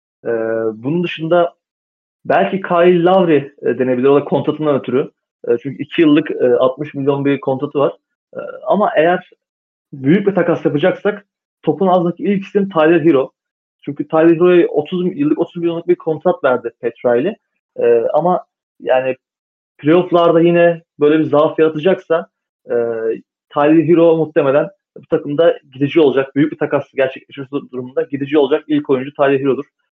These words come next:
E, yani mesela Adebayo da hücum anlamında, e, zaaf yaratıyor playoff'ta ama savunmada takımın bel kemiği olduğu için ona söz söyleyebiliyorsun. Çünkü tüm savunma şemanız, e, Adebayo'nun üzerine kurulu.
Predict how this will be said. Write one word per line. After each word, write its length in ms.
E, 40
yani 300
mesela 220
Adebayo 480
da 220
hücum 200
anlamında, 520
e, 300
zaaf 320
yaratıyor 320
playoff'ta 400
ama 260
savunmada 400
takımın 320
bel 220
kemiği 240
olduğu 200
için 180
ona 300
söz 240
söyleyebiliyorsun. 600
Çünkü 400
tüm 140
savunma 400
şemanız, 460
e, 40
Adebayo'nun 460
üzerine 320
kurulu. 380